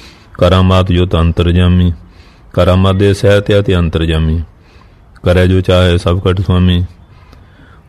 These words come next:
ਜੋ ਕਰਨਾ ਚਾਹੁੰਦੇ ਆ, <clears throat> ਉਹ ਕਰ ਸਕਦੇ ਆ, ਉਹਨਾਂ ਨੂੰ ਕੋਈ ਦੇਰੀ ਨਹੀਂ ਲੱਗਦੀ ਹੈ।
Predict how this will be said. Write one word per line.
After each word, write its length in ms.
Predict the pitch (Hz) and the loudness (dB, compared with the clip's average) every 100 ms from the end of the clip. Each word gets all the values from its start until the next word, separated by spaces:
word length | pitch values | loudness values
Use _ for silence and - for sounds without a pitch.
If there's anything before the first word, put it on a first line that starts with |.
| - | -4
ਜੋ 260 | 87 104 107 | 2 4 4
ਕਰਨਾ 400 | 107 98 101 101 | 2 2 0 -2
ਚਾਹੁੰਦੇ 500 | 92 98 101 104 95 | -2 -2 -2 0 0
ਆ, 180 | 85 85 - - _ | -2 -6 -12 -20 _
<clears throat> 1000 | - 196 135 - _ _ _ _ _ _ | -2 0 -2 -6 _ _ _ _ _ _
ਉਹ 380 | 87 98 92 90 92 _ _ _ _ _ _ _ _ _ _ _ _ - | -2 0 0 -4 -10 _ _ _ _ _ _ _ _ _ _ _ _ -6
ਕਰ 200 | 82 80 | -6 -4
ਸਕਦੇ 520 | - 80 82 92 98 | -6 -6 -2 0 0
ਆ, 120 | 98 - _ _ _ _ _ - | -2 -8 _ _ _ _ _ -10
ਉਹਨਾਂ 220 | 98 101 | -6 -4
ਨੂੰ 120 | 101 | -4
ਕੋਈ 140 | 92 92 | -6 -6
ਦੇਰੀ 340 | 85 85 90 | -4 -4 -2
ਨਹੀਂ 140 | 92 92 | -2 -2
ਲੱਗਦੀ 460 | 85 78 73 69 | -4 -6 -8 -10
ਹੈ। 240 | - 85 | -12 -18